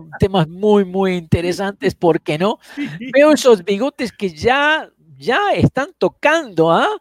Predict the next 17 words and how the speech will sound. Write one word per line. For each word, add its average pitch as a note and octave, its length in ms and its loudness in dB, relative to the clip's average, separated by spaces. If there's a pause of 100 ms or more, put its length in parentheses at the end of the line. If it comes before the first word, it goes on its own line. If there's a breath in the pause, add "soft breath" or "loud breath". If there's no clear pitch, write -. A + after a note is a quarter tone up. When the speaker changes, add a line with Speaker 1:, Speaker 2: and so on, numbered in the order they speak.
(480 loud breath)
Speaker 1:
Eh, D#3+ 360 -2
los, D#3+ 260 -4
los D3+ 260 -8
vértices, G#3+ 760 0 (220)
de, E3 800 -8
eh, F#3+ 180 -8
ya, F#3+ 240 -6 (180)
ya B3 340 -2
ha G#3+ 60 2
dado A#3 280 4
ta-, A#3+ 180 0
casi B3 340 -2
una G3+ 440 -8
vuelta B3+ 340 0
completa F#3+ 500 -2
ese C#3 180 0
bigote. B2+ 520 -4